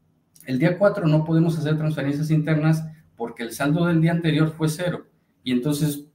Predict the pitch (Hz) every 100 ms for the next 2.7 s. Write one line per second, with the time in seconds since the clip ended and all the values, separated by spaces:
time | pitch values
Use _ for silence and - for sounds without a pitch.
0 | - 123 139 151 180 151 - 143 139 -
1 | 104 107 104 104 110 120 - - 104 110
2 | 107 117 - 143 123 -